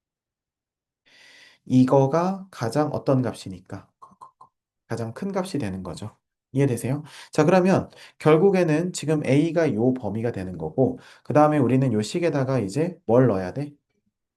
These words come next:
일을 넣어야겠죠. 자, 그럼 일 한번, 한번 넣어볼게요. 자, 그러면 X에다가 이제 일만 넣는 거야. 여기다 일이니까. 그럼 일 넣고, 일 넣고, 일 넣었어.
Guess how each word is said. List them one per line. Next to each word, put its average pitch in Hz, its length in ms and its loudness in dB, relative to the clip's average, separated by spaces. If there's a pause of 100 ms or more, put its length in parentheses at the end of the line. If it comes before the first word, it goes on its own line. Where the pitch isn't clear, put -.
(180)
일을 185 280 2
넣어야겠죠. 95 600 -6 (300)
자, 135 120 0
그럼 143 180 2
일 180 120 4
한번, 190 260 2
한번 123 240 -2
넣어볼게요. 123 720 -6 (320)
자, 123 120 -4
그러면 131 300 2
X에다가 180 640 2
이제 117 160 -2
일만 170 260 -2
넣는 92 240 -8
거야. 90 160 -8
여기다 90 240 -6
일이니까. 147 720 0 (140)
그럼 110 160 -2
일 175 220 4
넣고, 160 460 2
일 165 140 -2
넣고, 160 380 0
일 165 120 -2
넣었어. 135 400 -8